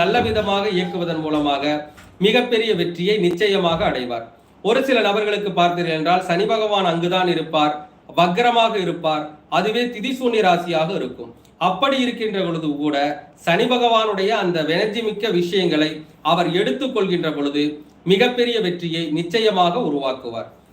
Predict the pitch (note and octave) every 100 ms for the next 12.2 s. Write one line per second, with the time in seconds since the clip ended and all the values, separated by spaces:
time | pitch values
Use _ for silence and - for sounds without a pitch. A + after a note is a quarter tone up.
0 | - G#3+ G#3 F#3+ F3+ D#3+ E3+ G3+ A#3+ G3
1 | - F#3+ B3 - - _ _ _ _ _
2 | _ - - - A#2 - - F3+ C4 -
3 | B3+ A#3 A#3 F3+ E3+ A3 G#3+ C#4+ C4+ C4
4 | G#3 A3 A3+ F#3 F3+ D#3+ D3 - - _
5 | _ _ F3+ B3 B3+ B3+ A#3+ B3 B3 G3+
6 | F#3 F3 F3+ F#3 D3+ C#3+ F#3+ A#3+ B3+ A#3
7 | G3+ F#3 E3+ E3 F#3+ G3+ F#3+ D3+ - -
8 | _ _ _ - - - F#3 F#3 D#3+ G3+
9 | A#3 G#3+ G3 C3+ - - - _ - G3
10 | A#3+ A#3 A3 G3 F#3 F#3 - G#3 A#3 B3+
11 | B3+ A#3 A3+ G3+ F#3+ F3+ F3 E3+ A#3+ A3+
12 | G#3 F#3+